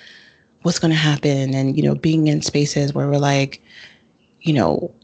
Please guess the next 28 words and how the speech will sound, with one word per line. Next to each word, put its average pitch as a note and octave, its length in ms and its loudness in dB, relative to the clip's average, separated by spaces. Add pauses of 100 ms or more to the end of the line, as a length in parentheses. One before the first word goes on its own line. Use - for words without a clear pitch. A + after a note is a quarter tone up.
(760)
all F#3 160 2
these E3+ 340 -2
really D#3+ 260 0 (120)
horrible E3+ 440 0
things D3+ 300 0
are D3 60 2
going D3 240 2
on C#3+ 180 2
in C#3+ 80 0
the C#3 80 -2
world. C#3 460 0 (480)
And D#3+ 140 2
to - 120 -4
me, D#3 340 2
I C#3 60 0
feel D3+ 260 0
like C#3+ 280 0
if D3+ 160 -2
you E3 80 2
can D#3+ 160 -2
still D3+ 640 2 (800)
find D3+ 680 0
joy D3+ 680 2 (480)
and, D3+ 280 0
like, C3 280 -4
laughter E3 920 -2
and, - 180 -6
like, - 240 -10